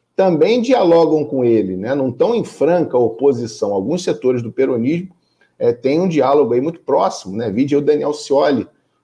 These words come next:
que vai compor o governo agora. Então, ou seja, é bom a gente também ter um certo cuidado aí, porque o, o Milei é isso, é o neoliberalismo agressivo que tenta se impor à força,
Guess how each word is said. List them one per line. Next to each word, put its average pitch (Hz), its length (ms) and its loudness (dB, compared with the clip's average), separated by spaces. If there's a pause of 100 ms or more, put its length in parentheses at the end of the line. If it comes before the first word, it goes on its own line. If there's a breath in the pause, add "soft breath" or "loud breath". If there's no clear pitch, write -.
que - 80 -14
vai 110 160 0
compor 123 460 -2
o 135 60 -2
governo 127 420 -2
agora. 160 480 -4
Então, 104 240 -4
ou 135 80 -4
seja, 101 420 -8
é 110 80 -2
bom 110 260 0
a 117 60 0
gente 127 200 -6
também 123 260 -4
ter 127 80 -10
um 139 80 -8
certo 117 420 -6 (420)
cuidado 123 560 2
aí, 113 180 2
porque 135 440 -2
o, 123 280 0
o 123 120 0
Milei 123 380 2
é 165 80 6
isso, 165 340 0
é - 20 -4
o 101 60 -4
neoliberalismo 139 640 0
agressivo 151 840 -2 (360)
que 175 120 -4
tenta 170 800 -2
se - 260 -8
impor 127 540 -2 (100)
à 135 100 0
força, 151 800 -2